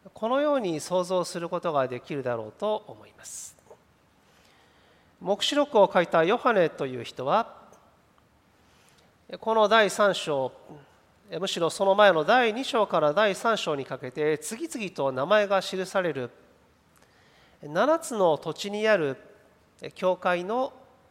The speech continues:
霊的な指導者であったと言われます。そのヨハネの筆によって書かれたキリストの手紙が、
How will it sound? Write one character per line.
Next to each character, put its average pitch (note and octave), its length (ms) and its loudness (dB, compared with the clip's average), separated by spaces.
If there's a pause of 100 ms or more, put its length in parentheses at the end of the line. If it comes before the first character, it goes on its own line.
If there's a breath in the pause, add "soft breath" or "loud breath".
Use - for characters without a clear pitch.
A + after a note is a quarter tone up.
霊 E3 300 -2
的 C#4+ 220 -6
な C4 80 4
指 A#3 260 -2
導 A#3 120 2
者 D3 120 -4
で C3 100 0
あ C3 60 2
っ - 80 -6
た B3 120 -6
と D3+ 120 -6
言 A#2+ 100 -10
わ G#2+ 60 -20
れ - 120 -20
ま - 80 -20
す。 - 220 -18 (2500 soft breath)
そ C#4 160 0
の C4+ 100 8
ヨ D4+ 100 6
ハ D#4 120 8
ネ C4+ 120 8
の G3+ 140 10
筆 G#3 240 2
に A#3 80 2
よ A#3 100 6
っ A3+ 140 0
て A3 260 4
書 G#3 80 2
か A3+ 120 4
れ F#3+ 100 2
た C#3 240 4
キ - 160 -10
リ A3 80 -6
ス - 100 -10
ト G#3 100 0
の F#3+ 140 2
手 E3+ 160 -6
紙 D#3 240 -2
が、 G3+ 320 0